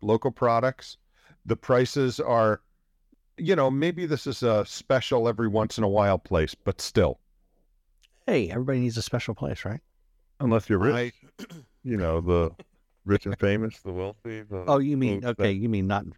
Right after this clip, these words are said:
Speaker 2: rich as in, you know, like, if his name was Bob or Frank, rich, that kind of name. You mean, like, somebody who's wealthy.
Speaker 3: I said wealthy. Uh,
Speaker 2: Okay.
Speaker 3: uh, you know,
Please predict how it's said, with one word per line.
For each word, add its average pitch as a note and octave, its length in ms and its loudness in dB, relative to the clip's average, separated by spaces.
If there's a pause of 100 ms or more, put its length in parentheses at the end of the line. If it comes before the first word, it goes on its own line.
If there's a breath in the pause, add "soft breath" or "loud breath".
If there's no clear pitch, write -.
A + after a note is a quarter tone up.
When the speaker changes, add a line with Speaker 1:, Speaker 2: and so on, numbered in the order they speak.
(260)
Speaker 2:
rich - 300 2
as F#2 220 4
in, D#2+ 240 -2 (680)
you G2 120 0
know, C#2+ 240 -4 (840)
like, E2+ 360 0 (340)
if F#2+ 140 0
his F#2 180 -4
name F2+ 220 2
was D#2 160 0
Bob D2+ 420 0
or D2+ 80 0
Frank, E2 500 -2 (120)
rich, - 380 0
that E2 140 -2
kind D2 140 -2
of B1+ 80 -6
name. C2 180 -8 (440)
You F#2+ 100 0
mean, D#2+ 140 0
like, D2+ 200 -2
somebody F2 300 2
who's D#2 260 -2
wealthy. E2+ 520 -2 (580)
Speaker 3:
I A2+ 140 4
said E3+ 420 2
wealthy. F2+ 480 2 (140)
Uh, G#2 80 0
Speaker 2:
Okay. B2 240 -4
Speaker 3:
uh, - 80 -4
you G#2+ 180 -4
know, D#2 260 -6